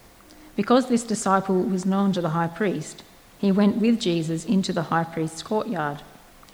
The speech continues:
But Peter had to wait outside at the door. The other disciple, who was known to the high priest, came back, spoke to the servant girl on duty there, and brought Peter in.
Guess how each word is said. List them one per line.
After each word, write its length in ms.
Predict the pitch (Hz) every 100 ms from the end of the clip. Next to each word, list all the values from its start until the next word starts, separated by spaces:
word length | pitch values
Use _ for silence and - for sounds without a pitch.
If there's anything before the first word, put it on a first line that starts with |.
| - - - -
But 180 | 214
Peter 300 | - 247 196
had 200 | 160 175 160
to 60 |
wait 240 | 180 175 -
outside 460 | 175 - - 160 - -
at 140 | 180
the 60 | 180
door. 240 | 180 156 156 - - - - - - - - - - - - -
The 100 | 208
other 200 | 269 233
disciple, 640 | 180 - 156 151 170 220
who 100 | 214
was 160 | 180 170
known 260 | 175 180 180
to 80 | 160
the 80 |
high 160 | 165 160
priest, 580 | 160 196 156 165 - - - - -
came 260 | - 196 190
back, 380 | 185 233 - - 233 -
spoke 340 | - 196 196
to 80 | -
the 80 | 180
servant 440 | - 196 226 220
girl 220 | 170 165
on 160 | 160 170
duty 300 | 202 294 190
there, 300 | 175 180 175 - - -
and 180 | 208
brought 280 | 202 180 -
Peter 240 | 165 160 214
in. 220 | 220